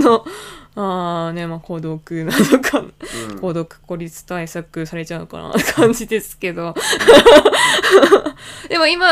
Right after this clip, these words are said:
Speaker 1: は仕事もあるから、
Speaker 2: じゃあお金もある。
Speaker 1: その、あえて、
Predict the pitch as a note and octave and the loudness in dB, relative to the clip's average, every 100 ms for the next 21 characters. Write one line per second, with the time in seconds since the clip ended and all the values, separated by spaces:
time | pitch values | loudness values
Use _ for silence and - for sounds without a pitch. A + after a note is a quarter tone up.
0 | C#4 B3+ C#4+ C#4 D4 D#4 D4 D4+ C#4+ C4+ | 4 2 -4 -4 -4 -4 0 2 2 0
1 | F3+ F#3 F#3 D#3 - C3+ - G#2+ G#3+ - | 0 2 0 -2 -10 -16 -12 -10 -8 -8
2 | - C4 B3 - D#4 B3+ E3 | -2 -2 -2 -4 -2 -2 -2